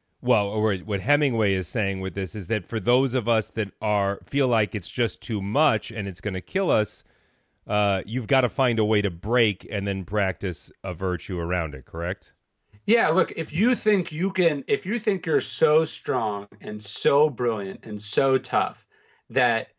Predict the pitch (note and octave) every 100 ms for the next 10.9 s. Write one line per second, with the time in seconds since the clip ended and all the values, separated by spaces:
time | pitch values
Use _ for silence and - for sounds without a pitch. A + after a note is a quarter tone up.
0 | _ - A2+ C#3 F3+ F3 C3+ A2 G#2+ D3+
1 | D3+ D#3+ C#3 B2 B2 B2 C3+ C3 A#2+ A#2+
2 | A2 A2+ B2+ A#2+ G#2 G#2+ G2+ - - _
3 | _ _ - - E3+ A3 G#3+ - G3 G3
4 | G3 D#3+ D3+ D3+ C#3+ D3+ B2 A#2+ D#3 F3+
5 | - C3+ A#2+ A2+ A2 C3+ B2+ A#2+ G#2+ -
6 | C#3+ G#2 - - _ _ - A2+ A#2+ G#2+
7 | G2 C3 C3+ - C#3+ - D#3 D3 D3+ D3+
8 | C#3 D#3 D#3+ F3+ G3 E3+ E3+ D#3+ E3+ F3+
9 | - - _ _ _ _ _ - _ _
10 | _ - G3 A3+ G#3+ D#3 G#2 -